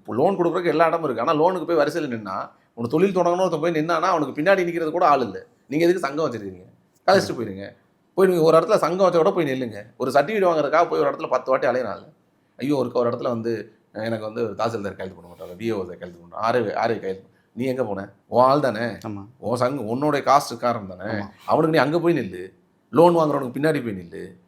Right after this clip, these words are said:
Speaker 1: நில்லு. இவனை வந்து நான் ஆண்ட பரம்பரை. என்ன ஆண்ட பரம்பரை? நீ அவன் அப்படி முறுக்குனா மட்டும்தான், அவன் மூளை இல்லாம போனா மட்டும்தான் உனக்கு வருமானம் வரும். ஏன்னா இவன் பத்து பேரை காமிச்சு நீ என்ன பண்ணுவேன்னா, இங்க வந்து ரெப்ரசன்டேஷன்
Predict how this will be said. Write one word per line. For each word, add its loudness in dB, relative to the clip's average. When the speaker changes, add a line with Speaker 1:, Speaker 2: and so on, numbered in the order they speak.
Speaker 1:
நில்லு. -8
இவனை 0
வந்து 0
நான் 2
ஆண்ட 2
பரம்பரை. -4
என்ன -8
ஆண்ட -2
பரம்பரை? -4
நீ -4
அவன் 2
அப்படி 0
முறுக்குனா 0
மட்டும்தான், -4
அவன் 0
மூளை 2
இல்லாம 4
போனா 0
மட்டும்தான் -2
உனக்கு 6
வருமானம் 0
வரும். -12
ஏன்னா 4
இவன் 2
பத்து 2
பேரை 4
காமிச்சு -2
நீ -6
என்ன -2
பண்ணுவேன்னா, -4
இங்க -2
வந்து -2
ரெப்ரசன்டேஷன் -4